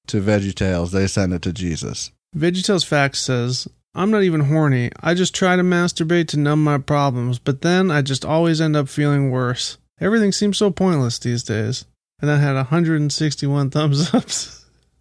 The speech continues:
Speaker 2: <laughs>
Speaker 1: Okay.
Speaker 2: I saw a lot of, like, depressing ones on there today. I mean, I didn't see it. I was told about it.
Speaker 1: Right,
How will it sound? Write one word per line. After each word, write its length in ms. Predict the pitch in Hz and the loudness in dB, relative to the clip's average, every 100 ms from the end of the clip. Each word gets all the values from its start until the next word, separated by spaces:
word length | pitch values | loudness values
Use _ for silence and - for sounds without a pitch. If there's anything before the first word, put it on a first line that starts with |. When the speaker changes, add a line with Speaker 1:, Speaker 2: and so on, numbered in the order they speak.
| _ _ _ _ _ - | _ _ _ _ _ -8
Speaker 2:
<laughs> 60 | 240 240 - 151 170 151 - _ _ - | -4 -4 -4 -2 -2 -2 -8 _ _ 0
Speaker 1:
Okay. 580 | 131 214 151 117 170 196 _ _ _ - | 0 2 2 0 0 -4 _ _ _ -4
Speaker 2:
I 80 | |
saw 240 | 156 302 240 | -2 0 0
a 20 | |
lot 280 | 151 160 175 | 2 2 2
of, 120 | 156 | 2
like, 200 | 156 131 | 0 0
depressing 540 | 151 - 160 - 151 | -2 0 0 0 -2
ones 240 | 117 110 117 | -2 -2 -2
on 220 | 113 110 | -4 -4
there 220 | 113 117 | -4 -6
today. 460 | 123 127 120 - 135 _ _ _ _ | -6 -4 -2 -2 -6 _ _ _ _
I 60 | 175 | 2
mean, 100 | 170 | 4
I 200 | 143 202 | 4 4
didn't 240 | 175 127 | 2 0
see 200 | - 131 | 0 -2
it. 220 | 120 117 - _ _ - | -2 -4 -8 _ _ -4
I 120 | 139 | 0
was 160 | 127 127 | 0 -2
told 500 | - 175 165 131 131 | 0 2 4 2 -2
about 320 | 131 131 123 | -2 0 2
it. 160 | 120 - _ - | -2 -6 _ 0
Speaker 1:
Right, 440 | 110 104 85 | 2 4 2